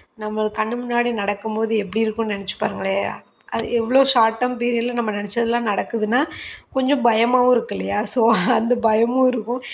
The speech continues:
"என்னடா நம்மளுக்கு இப்படி, இப்படி இருக்குதே" அப்படின்ற மாதிரி. அப்புறம் நினைப்பேன், "நமக்கே இப்படின்னா ஒரு பெரிய ஃபார்ம் பண்ணி அதுல வந்து காய் இதெல்லாம் பிடுங்குறவங்களுக்கு எப்படி ஒரு ஹாப்பியா இருக்கும் அவங்களுக்கு?" ஆனா, அந்த அளவுக்கு ஹாப்பி இருக்காது. ஏன்னா, அவங்க அதுலயே வந்து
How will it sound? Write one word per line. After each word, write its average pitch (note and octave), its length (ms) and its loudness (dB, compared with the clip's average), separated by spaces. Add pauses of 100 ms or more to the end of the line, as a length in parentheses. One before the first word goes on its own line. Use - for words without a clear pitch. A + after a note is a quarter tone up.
(200)
"என்னடா C#4+ 380 4
நம்மளுக்கு C4 280 2
இப்படி, C4 460 0
இப்படி C#4+ 520 0
இருக்குதே" C#4 440 2
அப்படின்ற A3+ 400 0
மாதிரி. G#3+ 380 -4 (460)
அப்புறம் C4 340 2
நினைப்பேன், A3 320 2
"நமக்கே G#3+ 680 0
இப்படின்னா G#3 640 0
ஒரு A3 180 0 (100)
பெரிய B3+ 540 0 (100)
ஃபார்ம் A#3 380 2
பண்ணி A3+ 420 -2
அதுல A3+ 440 0
வந்து A#3+ 260 2
காய் A3+ 320 2
இதெல்லாம் A3 460 -2
பிடுங்குறவங்களுக்கு G#3+ 600 -4
எப்படி A#3 560 -4
ஒரு A3+ 160 2
ஹாப்பியா G#3 420 2
இருக்கும் F#3+ 320 -2 (760)
அவங்களுக்கு?" F#3 520 -4
ஆனா, G3 280 0
அந்த F#3 200 -2
அளவுக்கு F#3 300 -6
ஹாப்பி F#3+ 360 -2
இருக்காது. F#3 480 -4
ஏன்னா, G3 280 0
அவங்க G#3 480 0
அதுலயே A#3 200 4
வந்து A#3+ 480 -2